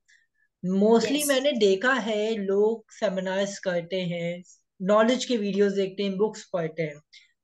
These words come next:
Speaker 1: but सौ में से अगर मैं गलत नहीं हूँ, शायद दस परसेंट लोग होंगे जो उसको proper execute करते हैं।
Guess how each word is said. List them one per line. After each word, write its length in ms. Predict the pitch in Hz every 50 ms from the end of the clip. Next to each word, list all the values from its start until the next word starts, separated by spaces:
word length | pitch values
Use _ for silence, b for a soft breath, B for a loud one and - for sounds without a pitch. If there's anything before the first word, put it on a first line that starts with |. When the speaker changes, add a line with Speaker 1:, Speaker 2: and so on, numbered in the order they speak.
| _ _ _ _ _ _ _ _ -
Speaker 1:
but 120 | 247 240 247
सौ 400 | - - - 269 277 302 330 339
में 200 | 311 269 254 240
से 440 | 240 - 240 220 220 220 226 233 226 - _ -
अगर 180 | 196 196 226 240
मैं 280 | 226 220 233 254 254
गलत 280 | 240 226 214 208 208 208 202
नहीं 200 | 202 196 190 196
हूँ, 300 | 196 202 202 214 208 208
शायद 360 | - - 269 262 285 311 285 - - _ _ _ _ _ _ _ _ -
दस 360 | 185 160 151 233 269 302 294 294
परसेंट 440 | - 247 226 214 214 220 214 208
लोग 200 | 202 202 190 185
होंगे 500 | 180 190 185 180 185 190 196 202 208 208 b b b b b 175
जो 120 | 202 247
उसको 240 | 240 247 - 330 254
proper 420 | - 285 254 233 233 254 285 269
execute 500 | 247 196 180 175 160 - 196 180 165 165
करते 320 | - 175 156 147 - - 156
हैं। 120 | 143 139